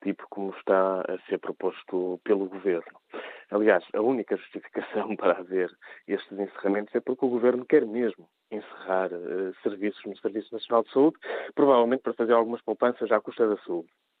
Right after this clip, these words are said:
Mas agora, veja-se, eh, qual é a necessidade destes, eh, serviços, qual é a procura que estes serviços têm junto das,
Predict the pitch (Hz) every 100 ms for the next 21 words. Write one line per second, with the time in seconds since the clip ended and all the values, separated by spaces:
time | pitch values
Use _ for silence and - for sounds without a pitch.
0 | _ _ - - 127 135 135 139 - 117
1 | 123 110 92 - _ _ - - - -
2 | 104 104 101 - 135 127 135 139 127 -
3 | 117 117 117 - - 113 107 110 117 120
4 | 120 120 _ 113 120 113 - - 110 107
5 | 98 - 101 95 92 - 98 95 113 123
6 | - 110 - 113 120 123 113 104 - 131
7 | 135 110 - 110 - - 95 107 - -
8 | 117 113 113 - - - - 104 120 110
9 | 104 107